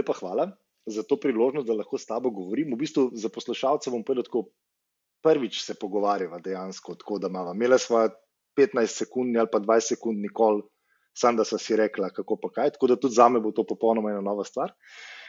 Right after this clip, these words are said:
Zdaj, kar, s čimer bi rad štartal najin pogovor, je, govorila bova, bova povedala pol o purposeu in vsemu,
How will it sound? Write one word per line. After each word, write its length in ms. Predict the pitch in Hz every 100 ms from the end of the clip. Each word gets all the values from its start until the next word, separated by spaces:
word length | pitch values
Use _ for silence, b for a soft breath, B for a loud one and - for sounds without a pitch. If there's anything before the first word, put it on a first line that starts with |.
| B 113
Zdaj, 260 | 156 202 208
kar, 180 | 170 170
s 80 | -
čimer 240 | 202 196 135
bi 100 | 135
rad 100 | 165
štartal 640 | - 151 180 - 185 151 -
najin 420 | 113 117 139 147 -
pogovor, 500 | 101 123 175 156 123
je, 240 | 117 131
govorila 400 | 123 117 135 160 110
bova, 180 | 107 101
bova 220 | 101 98
povedala 260 | 127 113 107
pol 200 | 110 98
o 40 |
purposeu 460 | 127 175 202 - 220
in 100 | 190
vsemu, 340 | - 190 190